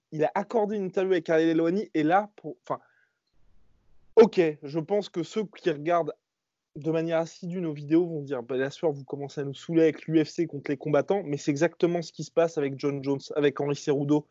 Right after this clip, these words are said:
avec Jorge Masvidal, avec Nate Diaz. Conor McGregor, en fait, là, il a dit, « J'en ai marre de l'U F C. Pourquoi est-ce qu'ils ne me font pas combattre ? J'étais favorable au combat contre Anderson Silva. » C'est ce qu'on dit. En gros, Conor, là, il a juste envie de combattre.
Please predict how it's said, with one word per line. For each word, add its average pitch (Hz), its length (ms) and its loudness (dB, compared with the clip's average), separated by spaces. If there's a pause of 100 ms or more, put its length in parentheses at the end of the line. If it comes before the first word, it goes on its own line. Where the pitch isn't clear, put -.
(120)
avec 147 280 2
Jorge 156 220 2
Masvidal, 143 560 2
avec 156 280 -2
Nate 147 160 -6
Diaz. 135 240 -2 (240)
Conor 180 220 2
McGregor, 175 260 2
en 202 60 0
fait, 185 200 -6
là, 190 80 0
il 170 100 0
a 151 60 2
dit, « 165 200 -6 (240)
J'en 151 160 -4
ai 147 80 -2
marre 165 200 2
de 196 80 0
l'U 185 200 0
F 170 60 -16
C. 170 240 -6 (300)
Pourquoi 214 480 2 (120)
est-ce 143 140 -6
qu'ils 151 180 -8
ne 147 60 -4
me 143 200 -6
font 143 200 -12
pas 147 160 2
combattre ? 165 500 0
J'étais 165 360 2
favorable 170 440 2
au 151 80 -2
combat 151 220 -8
contre 147 220 -12
Anderson 143 360 -6
Silva. » 156 320 0
C'est 220 100 -6
ce - 60 -12
qu'on 240 160 -4
dit. 262 140 0 (300)
En - 100 4
gros, 254 140 6
Conor, 202 320 2
là, 202 100 2
il 156 100 0
a 151 60 2
juste 196 300 -4
envie 175 160 -2
de 156 60 -10
combattre. 147 380 -8